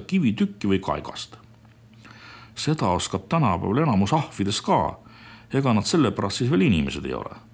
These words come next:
Tänaseks on need karvased inimahvid kõik välja surnud ning loodusest kõrvaldatud. Ju siis ei kõlvanud.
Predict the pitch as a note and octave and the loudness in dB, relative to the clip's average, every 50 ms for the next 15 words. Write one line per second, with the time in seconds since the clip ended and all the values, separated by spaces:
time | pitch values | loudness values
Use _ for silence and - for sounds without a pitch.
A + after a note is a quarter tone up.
0 | - - - - - - - - - - - - - - - - - C#3+ D#3+ F#3+ | -20 -20 -20 -20 -20 -20 -20 -20 -20 -20 -20 -20 -20 -20 -20 -6 0 2 4 4
1 | F#3+ E3 D3 D3 A#2+ - - A2+ A2 G#2+ G2 - - - E3 F3 E3+ C#3+ A#2 - | 4 4 4 2 2 2 2 4 4 4 2 2 0 0 0 2 2 2 2 2
2 | A#2+ G#2+ - - D#3+ D#3+ E3+ E3 C3 B2+ D#3 D#3 - - - G#2+ - - - - | 0 0 0 2 2 4 4 6 4 4 2 0 0 0 -2 -2 -2 -6 -12 -20
3 | - - - - - - - - - A#2+ A2+ - - - - F2+ F2 F2 D#2+ C#2+ | -20 -20 -20 -20 -20 -20 -16 -2 -2 -2 -2 -2 -6 -8 -4 -2 0 0 0 -2
4 | - C#2+ C2+ D2+ B1+ - - - - - - - - - - - - - - - | -4 -6 -6 -8 -8 -10 -12 -16 -20 -20 -20 -20 -20 -20 -20 -20 -20 -20 -20 -20
5 | - - - - - B2 D3 D3 C#3 B2+ B2+ B2+ A#2+ A#2 G#2 A2+ G2 - - E2+ | -20 -20 -10 -2 2 2 4 4 4 4 2 2 2 2 0 -2 -2 -4 -4 -4
6 | D2+ D#2 C#2 B1+ - A1 - - - - - - - - - - - C3+ E3 F3+ | -4 -2 -4 -4 -6 -8 -10 -10 -14 -16 -16 -16 -20 -20 -12 -2 2 2 4 4
7 | D#3 E3 C3 C#3 C#3 - - E2 D#2+ - A#1 A1 - - - - | 4 2 2 2 0 0 0 -2 -2 -2 -4 -6 -8 -10 -12 -16